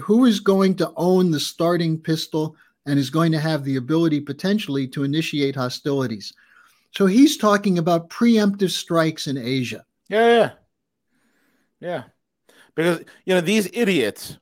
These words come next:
Speaker 2: are morons. They are, they are, they're morons wrapped in stupidity because they literally think this is the nineteen eighties, Harley. They literally think it's the nineteen eighties, and we have,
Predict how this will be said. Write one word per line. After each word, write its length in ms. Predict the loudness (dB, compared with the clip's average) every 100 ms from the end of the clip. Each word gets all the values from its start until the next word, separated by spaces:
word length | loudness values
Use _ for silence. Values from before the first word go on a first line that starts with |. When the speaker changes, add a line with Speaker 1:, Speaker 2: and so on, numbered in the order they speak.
| -2
Speaker 2:
are 120 | -2
morons. 720 | 0 0 0 -4 -12 -18 -20 _ _ _ _ _ _ _ _ _ _
They 120 | 0 2
are, 100 | 4
they 140 | 4 4
are, 140 | 4
they're 220 | 4 2 2
morons 720 | 2 4 6 6 4 0 -2
wrapped 340 | 0 0 -2
in 100 | -14
stupidity 540 | -12 -12 -8 -6 -6 -6
because 260 | -4 -4
they 140 | -4 -4
literally 600 | 0 -2 0 -4 -4 -4
think 300 | -4 -4 -4
this 140 | -6
is 60 | -2
the 100 | 0
nineteen 580 | 0 -4 -6 -8 -6
eighties, 500 | -4 -4 -6 -10 -14 _ _ -8
Harley. 420 | -6 -4 -8 -12 _ _ _ _ -20 _ -12
They 100 | -6
literally 440 | 0 2 2 -2
think 160 | -2 -6
it's 80 | -6
the 320 | -6 -4 -4
nineteen 400 | -4 -4 -6 -8
eighties, 320 | -6 -6 -6
and 140 | -8 -6
we 120 | 0
have, 260 | 2 0